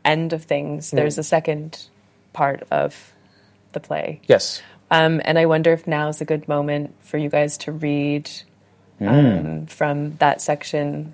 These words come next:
Speaker 1: where the play becomes silent, but there's an effulgence of, of
Speaker 3: Yeah.
Speaker 1: description and drama.
Speaker 2: Yeah, what should we read?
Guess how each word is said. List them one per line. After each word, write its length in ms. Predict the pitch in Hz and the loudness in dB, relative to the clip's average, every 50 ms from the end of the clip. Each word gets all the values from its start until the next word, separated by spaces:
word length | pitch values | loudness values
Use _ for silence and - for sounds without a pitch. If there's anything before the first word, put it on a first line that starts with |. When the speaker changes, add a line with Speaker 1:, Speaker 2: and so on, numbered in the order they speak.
| _ | _
Speaker 1:
where 500 | - - 147 143 143 143 143 143 - - - _ _ _ _ _ _ _ _ _ _ _ _ _ _ | -4 2 4 4 6 4 4 2 -2 -4 -8 _ _ _ _ _ _ _ _ _ _ _ _ _ _
the 100 | - 170 | -4 -4
play 240 | 160 - 185 156 151 | 0 4 4 4 4
becomes 380 | 147 151 - - 135 147 147 - | 2 0 -4 -4 -4 -4 -4 -2
silent, 640 | - 151 143 143 147 143 143 147 147 147 - - - | 0 2 2 2 2 2 0 -4 -6 -8 -10 -8 -4
but 140 | - 151 147 | -4 -2 0
there's 460 | - 139 139 143 143 143 - - - - - | 0 0 0 0 -2 -4 -4 -6 -6 -6 -6
an 420 | 143 143 151 156 156 156 156 156 - _ _ _ _ _ _ _ _ _ _ _ _ | -6 -6 -6 -6 -8 -8 -10 -12 -14 _ _ _ _ _ _ _ _ _ _ _ _
effulgence 880 | - 160 - - 147 151 151 147 - 156 143 147 151 165 - - - - | -6 -6 -2 0 0 0 0 -2 -4 -6 -6 -6 -6 -6 -8 -8 -6 -4
of, 460 | - - 147 147 147 147 - - - - | -2 0 0 0 0 -2 -8 -16 -10 -4
of 200 | - 147 147 151 - | -2 -2 -2 -2 -6
Speaker 3:
Yeah. 80 | - - 160 165 165 160 - 156 156 | -4 0 4 6 6 8 8 6 6
Speaker 1:
description 400 | - - - - - - 143 - - - | 2 2 0 0 -2 -2 -4 -6 -6 -8
and 500 | - 71 - - - - - - - - - _ _ _ _ _ _ - | -8 -8 -8 -8 -10 -12 -12 -14 -16 -18 -20 _ _ _ _ _ _ -6
drama. 480 | - 151 160 160 151 - - - 160 - _ _ _ _ _ _ _ _ _ _ _ _ _ _ _ _ _ _ _ _ _ _ - _ _ _ _ | -6 -6 -4 -6 -8 -10 -12 -14 -16 -20 _ _ _ _ _ _ _ _ _ _ _ _ _ _ _ _ _ _ _ _ _ _ -20 _ _ _ _
Speaker 2:
Yeah, 80 | - 101 | -10 -8
what 160 | 98 101 98 | -8 -8 -8
should 120 | - - | -8 -6
we 100 | 104 95 | -6 -6
read? 260 | 92 98 98 92 - | -6 -6 -8 -10 -12